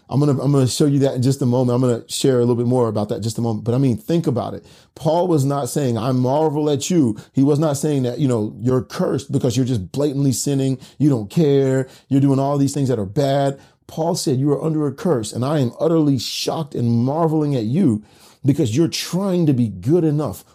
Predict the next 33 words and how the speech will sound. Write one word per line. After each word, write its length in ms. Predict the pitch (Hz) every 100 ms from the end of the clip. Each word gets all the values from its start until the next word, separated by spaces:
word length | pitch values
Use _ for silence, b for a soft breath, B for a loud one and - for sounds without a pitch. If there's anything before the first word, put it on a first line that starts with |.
| b
for 180 | 131
what 360 | 113 127 139 110
God 240 | 123 127
has 240 | 110 123 104
for 100 | 113
you." 260 | 104 101 - _ _ _ _ _
Now, 200 | 127 113
knowing 380 | 117 131 170 175
that, 140 | 151 107
let 80 |
me 80 | 143
say 200 | 143 143
this, 280 | 123 95 -
and 100 | 113
I'll 140 | 123
just 180 | 117 110
go 80 | 120
ahead 120 | 120
and 180 | 110 104 _ -
beat 200 | 113 135
myself 320 | 117 110 113
to 100 | -
the 60 | 101
punch, 280 | 110 104 110
right? 400 | 110 - - -
Let 80 | 120
me 80 | 151
just 180 | 147 135
go 60 |
ahead 120 | 139
and 60 | 127
say 140 | 135
this. 260 | 127 104 92